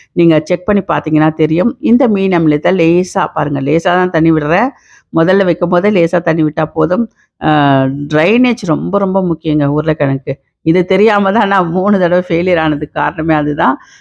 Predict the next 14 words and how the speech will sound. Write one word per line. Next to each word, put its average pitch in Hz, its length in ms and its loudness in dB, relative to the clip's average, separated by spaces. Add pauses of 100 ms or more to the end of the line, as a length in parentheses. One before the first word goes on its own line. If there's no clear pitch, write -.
(120)
இப்ப 214 240 0
இந்த 185 220 2
மாதிரி 185 280 2
மீன் 190 260 0
அமிலத்தை, 151 400 0 (340)
எ-, 165 180 4 (380)
ரெண்டு 180 220 0
லிட்டர் 175 300 -6
தண்ணியில 160 400 -2 (120)
பத்து - 340 -6
எம் 185 140 0
எல் 180 140 -2
கலந்து 160 360 -2 (300)
நல்லா 175 340 2